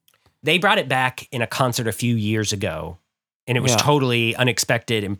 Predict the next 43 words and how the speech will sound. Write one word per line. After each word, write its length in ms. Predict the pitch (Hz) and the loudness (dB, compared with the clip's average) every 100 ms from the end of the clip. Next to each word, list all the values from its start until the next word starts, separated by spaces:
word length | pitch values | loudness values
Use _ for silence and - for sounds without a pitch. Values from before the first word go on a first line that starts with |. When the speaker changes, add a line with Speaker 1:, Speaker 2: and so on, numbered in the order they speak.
| _ | _
Speaker 1:
but 160 | 117 151 | -2 0
it 100 | 127 | 0
fit 260 | - 170 143 | -2 -2 2
right 300 | 127 135 117 | 2 2 2
in 360 | 170 107 95 - | 0 0 -6 -6
because 340 | 131 139 113 | -4 -2 -2
that 340 | 117 107 - - | -2 -2 -4 -8
sort 200 | 139 123 | -6 -6
of 160 | 101 | -6
jazzy 680 | 107 113 120 123 127 120 117 - _ _ - | -4 -2 -2 -2 -4 -4 -8 -14 _ _ -12
chord 300 | - 117 139 | -4 0 2
Speaker 2:
Mm-hmm. 140 | 143 | 2
Speaker 1:
beginning. 420 | 139 185 220 254 202 - - - - - _ _ _ _ - - - | 2 0 0 -2 -8 -16 -20 -20 -20 -20 _ _ _ _ -20 -18 -6
Speaker 2:
At, 180 | 208 190 | -4 -4
w-, 160 | - 185 - 160 | -8 -12 -4 2
do 100 | 196 | 2
you, 100 | - | 4
I 40 | |
mean, 200 | 185 180 | 2 2
what 120 | 180 190 | 2 2
do 60 | |
you 120 | 190 | 0
think? 300 | 165 135 131 | 0 0 0
I 120 | - 135 | 0 2
think 260 | 170 170 | 2 2
that 300 | 160 156 - | 0 -4 -4
we 120 | 151 147 | 0 2
were 120 | 143 | 2
just 220 | 147 151 | 2 2
talking 300 | 151 131 143 | 2 2 2
about 200 | 123 120 | 2 0
with 100 | 120 | 0
Liturgy, 600 | 123 143 143 139 131 127 | 2 2 2 2 2 2
or 80 | 120 | 2
you 140 | 135 | 2
were 80 | 170 | 2
talking 280 | 165 139 135 | 2 2 2
about 180 | 127 123 | 0 0
with 100 | 117 | 0
Liturgy, 260 | 120 113 120 | -2 0 -2
that, 180 | 113 110 | -2 -2
like, 220 | 104 - | -4 -2
there's 280 | 110 110 | -2 -2